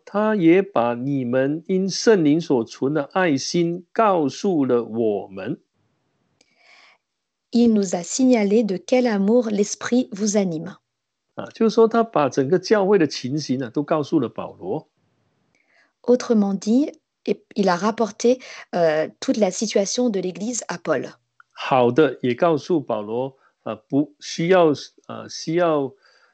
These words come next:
Speaker 1: 啊，需要跟进，需要，需要改变的地方哈，啊，教会的弱点，他也告诉保罗。
Speaker 2: Il a rapporté non seulement,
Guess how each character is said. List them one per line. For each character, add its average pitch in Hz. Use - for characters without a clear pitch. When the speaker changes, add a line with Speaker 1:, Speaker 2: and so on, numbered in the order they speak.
Speaker 1:
啊， 107
需 160
要 147
跟 170
进， 147
需 170
要， 165
需 -
要 180
改 117
变 180
的 127
地 147
方 147
哈， 139
啊， 110
教 180
会 185
的 151
弱 175
点， 131
他 143
也 107
告 135
诉 131
保 98
罗。 107
Speaker 2:
Il 202
a 190
rapporté 208
non 208
seulement, 226